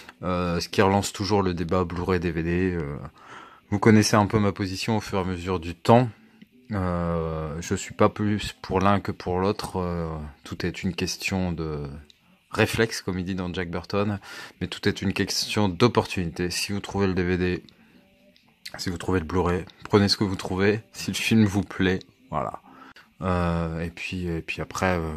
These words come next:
oui, des films hyper importants, euh, hyper incroyables au niveau des effets vidéo, des effets spéciaux, et cetera. Ouais, pourquoi pas mettre le prix.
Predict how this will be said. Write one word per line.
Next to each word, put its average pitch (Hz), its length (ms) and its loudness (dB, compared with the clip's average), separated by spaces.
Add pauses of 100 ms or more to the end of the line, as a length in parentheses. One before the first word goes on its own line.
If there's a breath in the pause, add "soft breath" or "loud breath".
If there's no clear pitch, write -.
(120)
oui, 110 260 2
des 87 140 -4
films 87 340 -6
hyper 85 300 -2
importants, 85 500 -4
euh, 82 880 -10
hyper 82 500 -8
incroyables 85 640 -4
au 82 60 -6
niveau 82 220 -6
des 80 260 -6
effets 82 300 -6
vidéo, 78 1040 -6
des 69 180 -12
effets 62 480 -10
spéciaux, - 640 -12
et 73 60 -12
cetera. 69 420 -10
Ouais, 64 340 -12
pourquoi - 300 -18
pas - 220 -20 (580 loud breath)
mettre 90 480 -2
le 82 120 -4
prix. - 360 0